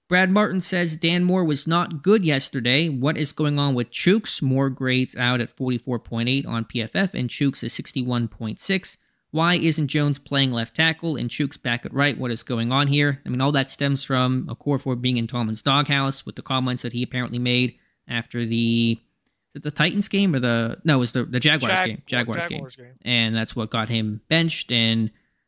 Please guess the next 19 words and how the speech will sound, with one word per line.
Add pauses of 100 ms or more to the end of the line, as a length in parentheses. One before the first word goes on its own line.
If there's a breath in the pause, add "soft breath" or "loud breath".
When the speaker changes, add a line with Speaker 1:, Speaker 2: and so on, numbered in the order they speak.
Speaker 1:
um,
Jones
has
done
well
at
right
tackle.
I
don't
know
if
they
want
to
move
him
right
now.